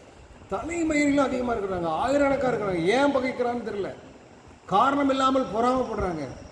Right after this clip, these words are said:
காரணம் இல்லாம என்னை கொல்லணும்னு நினைக்கிறாங்க, பெருகி இருக்கிறாங்க. நான் என்ன செய்யணும்னு தெரியல.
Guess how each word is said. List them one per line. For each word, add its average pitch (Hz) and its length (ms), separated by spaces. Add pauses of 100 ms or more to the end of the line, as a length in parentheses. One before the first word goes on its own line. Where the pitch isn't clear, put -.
(300)
காரணம் 285 460
இல்லாம 285 260
என்னை 262 160
கொல்லணும்னு 269 480
நினைக்கிறாங்க, 185 440 (160)
பெருகி 240 340
இருக்கிறாங்க. 202 300
நான் 170 180
என்ன 180 160
செய்யணும்னு 190 340
தெரியல. 156 180